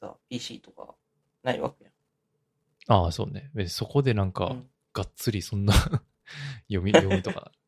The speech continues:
Speaker 2: あんましないようにしてるかな、逆に。
Speaker 1: ああ、そうっす。なるほど。
Speaker 2: うん。そういうライフハックやね。
Speaker 1: はい。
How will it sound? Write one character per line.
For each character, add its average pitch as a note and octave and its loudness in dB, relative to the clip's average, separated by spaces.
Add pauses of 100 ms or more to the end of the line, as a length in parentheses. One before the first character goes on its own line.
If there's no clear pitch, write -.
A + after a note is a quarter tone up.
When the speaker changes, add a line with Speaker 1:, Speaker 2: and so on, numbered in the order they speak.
(180)
Speaker 2:
あ F#2+ -12
ん - -6
ま F2 -6
し - -4
な G#2+ -2
い - -6
よ F#2+ -16
う - -20
に F2 -18
し - -10
て G#2+ -10
る G2+ -12
か G2 -14
な、 G2+ -16
逆 G2+ -16
に。 - -20 (200)
Speaker 1:
あ A2+ -14
あ、 - -
そ - -16
う G#2 -14
っ - -16
す。 - -20 (520)
な A#2 -8
る G2+ -8
ほ F#2+ -16
ど。 C#3 -16
Speaker 2:
う C#3+ -16
ん。 - -20 (220)
そ G#2 -6
う F2+ -2
い F2+ -4
う E2+ -10
ラ F#3+ 2
イ F2 0
フ E2 -6
ハ F#2 -10
ッ - -16
ク - -20
や B2 -16
ね。 - -18 (800)
Speaker 1:
は A#2+ -14
い。 - -18